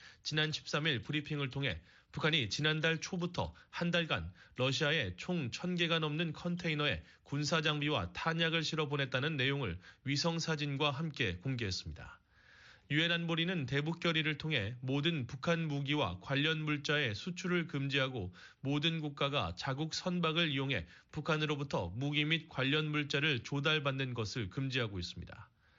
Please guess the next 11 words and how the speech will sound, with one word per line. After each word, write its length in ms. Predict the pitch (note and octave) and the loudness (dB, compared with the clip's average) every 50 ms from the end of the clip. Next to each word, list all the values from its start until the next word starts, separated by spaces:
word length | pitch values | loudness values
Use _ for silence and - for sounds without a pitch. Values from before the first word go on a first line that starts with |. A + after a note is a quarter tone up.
| - - - - - - - _ - | -20 -20 -20 -20 -20 -20 -20 _ -2
커비 320 | - F3+ E3 E3 F3+ F3 | 0 2 4 4 2 2
조정관은 500 | F3 E3 D3 E3+ E3 D#3 D#3+ D#3 E3 E3+ | 2 2 2 2 2 2 2 2 2 0
또 260 | D#3+ D#3+ A2 F#2 G2 - | 0 0 -2 -2 -2 -6
북한은 420 | - C#3 - D#3+ D3+ E3+ D3+ A#2 G2 | -8 -2 0 2 2 2 2 0 -2
지원의 440 | - - D3+ D#3 D#3 D#3+ E3 E3 D3 | 0 2 2 4 4 4 2 2 2
대가로 480 | D3+ C#3+ C#3 D3 D3 D3 B2 F2+ E2+ - - - - | 0 0 2 2 0 0 0 -2 -6 -8 -14 -14 -4
러시아로부터 840 | - B2+ C3+ C#3+ C#3 - D#3 D3 D3+ C#3+ C#3 C#3 - D3+ G#2+ E2+ F2 | 0 0 2 2 2 2 2 2 2 0 0 -2 -2 -2 -2 -2 -4
전투기와 800 | - - - D3 D#3 D3+ - E3 D3+ C#3 D3+ D3 D#3+ D3 A2+ G2 | -4 -2 -2 0 0 -2 -2 -4 -2 -2 0 2 2 2 2 0
지대공 520 | F#2+ - - D3 C#3 D#3+ D3+ D3 E3 D#3 C#3+ | 0 -2 0 0 0 0 0 0 0 0 0
미사일, 420 | C3 B2+ B2 C#3+ C3 G#2+ E2 D#2+ - - _ _ - | -2 -2 0 0 -2 -2 -2 -6 -10 -14 _ _ -4
전차, 480 | - C#3+ C3+ C#3+ C#3 - B2 E2 D#2+ | -2 0 0 0 0 -2 -2 -4 -4